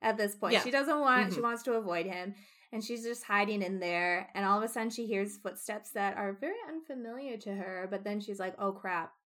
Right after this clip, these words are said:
Speaker 1: That's my uncle. Oh, crap. He's coming here. He hasn't come to see me in here in forever." And he comes in, and the first thing he notices is, like, "Why don't you have a fire?"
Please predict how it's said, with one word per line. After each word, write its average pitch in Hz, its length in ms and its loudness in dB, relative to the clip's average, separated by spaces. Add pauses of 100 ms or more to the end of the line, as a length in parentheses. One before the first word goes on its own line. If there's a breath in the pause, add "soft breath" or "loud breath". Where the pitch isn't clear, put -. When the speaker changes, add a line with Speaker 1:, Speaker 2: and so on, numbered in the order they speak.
(120)
Speaker 1:
That's 196 200 0
my 208 160 2
uncle. 190 500 -2
Oh, 226 120 6
crap. 214 420 6 (160 loud breath)
He's 254 180 0
coming 233 300 4
here. 233 160 4
He 277 80 6
hasn't 254 260 8
come 262 160 4
to 254 120 4
see 269 200 2
me 247 160 4
in 240 100 6
here 247 200 4
in 226 60 -2
forever." 220 360 4
And 196 140 4
he 220 80 0
comes 294 400 0
in, 202 400 0 (1000 soft breath)
and 269 140 6
the 269 80 4
first 302 260 6
thing 349 140 2
he 349 120 2
notices 240 720 2
is, 226 180 0
like, 220 320 4
"Why 202 340 0
don't 269 160 -4
you 359 120 -6
have 349 200 -8
a 403 400 -6
fire?" - 360 -8